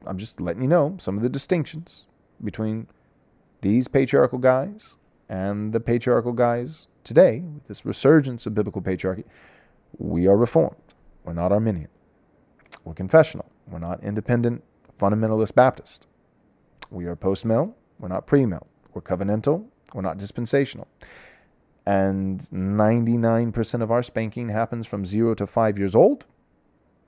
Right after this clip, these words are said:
and not at sixteen, seventeen, and eighteen years old. And those are some big differences.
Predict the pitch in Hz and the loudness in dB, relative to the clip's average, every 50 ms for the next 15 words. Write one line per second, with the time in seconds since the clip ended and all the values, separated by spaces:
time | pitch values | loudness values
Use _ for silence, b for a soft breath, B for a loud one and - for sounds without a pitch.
0 | _ _ - _ _ - 92 95 92 92 95 101 104 120 123 - 110 110 - - | _ _ -20 _ _ -6 -4 -4 -4 -2 -2 -2 -4 -4 -4 -4 -4 -4 -4 -4
1 | - 123 120 - - - 117 113 101 - 110 110 110 101 - 113 110 107 107 101 | -6 -8 -8 -8 -10 -8 -8 -8 -6 -4 -4 -4 -6 -8 -8 -8 -8 -6 -6 -8
2 | 98 - - 123 127 - - - 90 82 - _ _ _ _ - 92 85 - - | -10 -8 -6 -8 -6 -6 -8 -10 -10 -10 -12 _ _ _ _ -8 -8 -8 -8 -10
3 | - - _ _ _ _ _ _ _ _ _ _ _ _ _ _ _ _ _ _ | -12 -14 _ _ _ _ _ _ _ _ _ _ _ _ _ _ _ _ _ _
4 | _ _ _ _ _ _ _ _ _ _ _ _ _ _ _ _ _ _ _ _ | _ _ _ _ _ _ _ _ _ _ _ _ _ _ _ _ _ _ _ _
5 | _ _ _ _ _ _ _ _ _ _ _ _ _ _ _ _ _ b b b | _ _ _ _ _ _ _ _ _ _ _ _ _ _ _ _ _ b b b
6 | b b b b b b b b b b _ _ _ _ _ _ _ _ - 87 | b b b b b b b b b b _ _ _ _ _ _ _ _ -6 -6
7 | 90 95 95 95 98 120 117 - - 131 127 139 135 135 165 170 - 139 - - | -4 -2 -2 -2 -2 -2 -4 -4 -4 -2 -2 -2 0 0 -4 -6 -6 -12 -14 -14
8 | - - - - | -16 -16 -18 -20